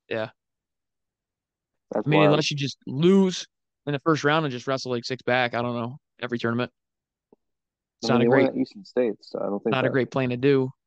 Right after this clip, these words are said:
Speaker 2: Unless
Speaker 1: but
Speaker 2: it's a big tournament. I don't
Speaker 1: True.
Speaker 2: think you're
Speaker 1: I mean
Speaker 2: still, I still don't think you're gonna hit that many matches.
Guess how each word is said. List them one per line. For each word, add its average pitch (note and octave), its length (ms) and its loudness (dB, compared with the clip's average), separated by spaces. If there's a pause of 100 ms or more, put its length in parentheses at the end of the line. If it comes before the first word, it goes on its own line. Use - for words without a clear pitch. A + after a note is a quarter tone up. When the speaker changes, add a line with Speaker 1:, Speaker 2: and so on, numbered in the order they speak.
(340)
Speaker 2:
Unless E3 160 4
Speaker 1:
but - 60 -16
Speaker 2:
it's F3 100 -2
a D3+ 60 6
big C3+ 280 2
tournament. C3+ 500 -2 (1400)
I A#2+ 60 2
don't B2+ 100 6
Speaker 1:
True. B2 80 0
Speaker 2:
think B2+ 120 0
you're A#2+ 100 0
Speaker 1:
I - 40 -10
mean B2+ 60 -12
Speaker 2:
still, C3+ 200 0
I - 40 -14
still D3 200 0
don't G#2+ 140 -2
think G2+ 120 -12
you're G#2 160 -2
gonna G#2 120 -4
hit G#2 120 -6
that G2 100 0
many F#2+ 160 -6
matches. - 340 -12